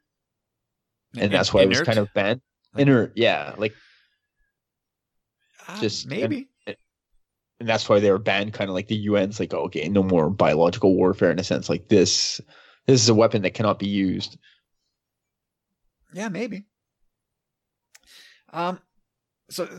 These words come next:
Speaker 2: one of the things that I, I was waiting for, and I think all of us were waiting for, is, is would Rex turn on Ahsoka? 'Cause there is that very specific line from The Lost Commanders where Rex says, "I, when, when the time came, I didn't turn on my Jedi Commander."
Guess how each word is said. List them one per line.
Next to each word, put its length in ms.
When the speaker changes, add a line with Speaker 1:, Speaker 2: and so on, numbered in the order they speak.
Speaker 2:
one 220
of 60
the 60
things 200
that 160
I, 100
I 180
was 220
waiting 220
for, 180
and 80
I 40
think 220
all 220
of 100
us 100
were 60
waiting 260
for, 220
is, 220
is 280
would 280
Rex 280
turn 260
on 100
Ahsoka? 580
'Cause 100
there 100
is 220
that 240
very 380
specific 580
line 320
from 400
The 100
Lost 320
Commanders 460
where 100
Rex 180
says, 400
"I, 240
when, 200
when 200
the 60
time 320
came, 260
I 140
didn't 320
turn 200
on 80
my 120
Jedi 260
Commander." 480